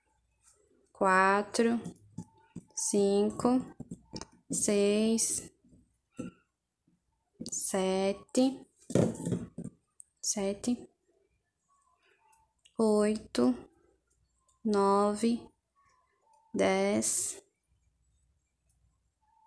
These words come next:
onze, onze, doze, treze, quatorze, quinze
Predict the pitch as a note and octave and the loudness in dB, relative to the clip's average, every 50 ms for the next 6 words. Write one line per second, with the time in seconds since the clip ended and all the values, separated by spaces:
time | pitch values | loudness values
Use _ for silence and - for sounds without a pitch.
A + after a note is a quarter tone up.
0 | _ _ _ - - G#3+ G#3 G3+ G3+ G3+ G#3 G#3 G#3 G#3 G#3+ A#3 B3 B3 - - | _ _ _ 0 0 2 4 4 2 2 2 0 0 0 0 2 0 0 -2 -6
1 | - _ _ _ _ _ _ _ _ _ _ _ _ _ _ _ _ _ _ _ | -18 _ _ _ _ _ _ _ _ _ _ _ _ _ _ _ _ _ _ _
2 | _ _ _ - G#3+ G3+ G3 G3 G3+ G3+ - A#3 B3 - - - _ _ _ _ | _ _ _ -4 -2 0 0 0 -2 -2 -2 -2 -2 -4 -8 -18 _ _ _ _
3 | _ _ - - - - - - - _ _ _ _ _ _ _ - - - _ | _ _ -20 -20 -20 -20 -20 -20 -20 _ _ _ _ _ _ _ -18 -18 -18 _
4 | _ _ _ _ - G#3 G3+ G3+ G3+ G3+ G#3 G#3+ G#3+ G#3+ A#3+ A#3+ B3+ B3+ - - | _ _ _ _ -2 0 0 2 2 2 0 0 0 2 2 2 2 0 -2 -8
5 | - _ _ _ _ _ _ _ _ - - B2+ - - - - - - - - | -20 _ _ _ _ _ _ _ _ -8 -8 -8 -8 -8 -12 -18 -16 -16 -16 -18
6 | _ _ _ _ _ _ _ _ _ _ _ _ _ _ _ - A3 G#3 G#3 G#3 | _ _ _ _ _ _ _ _ _ _ _ _ _ _ _ -2 0 0 2 2
7 | G#3 G#3+ A3 G#3+ A3 A#3 A#3+ B3 B3 - - - _ - - - - _ _ _ | 2 0 0 0 0 0 0 0 0 -4 -8 -16 _ -14 -14 -14 -16 _ _ _
8 | - - A3+ A3 A3 - - G#3 G3+ G3+ G3+ G#3 G#3+ G#3+ G#3+ A3+ A#3+ B3+ B3 - | 2 2 2 2 0 -2 -2 0 0 2 2 0 0 0 0 0 0 0 0 0
9 | - - - - - - - - - - - _ _ _ - - - - A3 G#3+ | -2 -2 -2 -6 -10 -14 -16 -14 -14 -16 -18 _ _ _ -8 -6 -4 0 0 2
10 | G#3+ G#3+ A3 A3 A3 A3+ A#3 B3 B3+ | 2 2 2 2 0 0 0 0 0